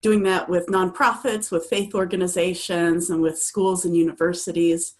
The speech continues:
I know I've followed her work for several years. I, I think you guys are gonna be really excited about what she's doing.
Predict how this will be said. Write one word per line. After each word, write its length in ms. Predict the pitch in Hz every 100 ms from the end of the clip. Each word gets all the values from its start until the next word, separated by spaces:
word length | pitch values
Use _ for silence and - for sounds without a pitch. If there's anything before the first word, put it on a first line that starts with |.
| - - - _ -
I 60 |
know 140 | 214 196
I've 200 | 247 247
followed 320 | 277 285 269
her 160 | 277 226
work 220 | 247 -
for 240 | 320 254
several 380 | 247 262 254 226
years. 480 | 220 220 233 247 233
I, 260 | 202 185 -
I 40 |
think 280 | 175 208 208
you 80 | 196
guys 220 | 190 190
are 60 | 185
gonna 160 | 185
be 120 | 185
really 260 | 180 185 190
excited 400 | 180 - 180 185
about 220 | 175 170
what 140 | 180 -
she's 240 | 185 -
doing. 540 | 185 180 175 175 175